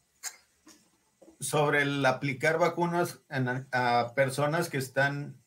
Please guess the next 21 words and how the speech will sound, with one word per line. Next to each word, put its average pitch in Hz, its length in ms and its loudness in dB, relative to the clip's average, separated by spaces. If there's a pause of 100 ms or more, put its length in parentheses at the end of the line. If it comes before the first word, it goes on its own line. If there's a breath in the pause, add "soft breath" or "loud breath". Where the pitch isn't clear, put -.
(840)
muy 151 300 0
cansadas, 147 680 2
que 123 100 -8
están 131 200 -8
muy 156 140 -4
estresadas, 143 800 -2 (400)
y 139 180 -2
la, 127 500 0 (360)
la 127 260 -4
cantidad 135 680 0
de 180 200 0
anticuerpos 127 1120 -2
o 110 540 -6
todos 165 180 0
los 156 160 0
mecanismos 135 560 -4
de 135 80 0
defensa 131 400 -2
que 120 140 -12
queremos 127 400 -4
elevar 120 440 -4